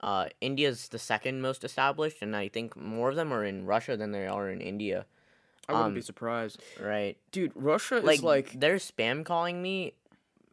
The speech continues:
Speaker 1: Like, I'm, I'm over here, like, "Stop spamming, spam calling me. Let me scam call you."
Speaker 2: Scam calls over spam calls, blood.
Speaker 1: <laughs>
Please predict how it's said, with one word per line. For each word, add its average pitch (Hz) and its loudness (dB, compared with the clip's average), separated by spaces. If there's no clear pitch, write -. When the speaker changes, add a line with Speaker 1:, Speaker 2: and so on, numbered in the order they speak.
Speaker 1:
Like, 120 0
I'm, 139 0
I'm 151 0
over 160 -4
here, 143 -4
like, 120 -2
"Stop 165 -2
spamming, 139 -4
spam 131 -2
calling 98 -4
me. 95 -8
Let 120 -6
me 151 -4
scam 101 -4
call - -10
you." 107 -14
Speaker 2:
Scam 117 -8
calls 107 -10
over 113 -6
spam 113 -6
calls, 107 -6
blood. 110 -8
Speaker 1:
<laughs> 117 -12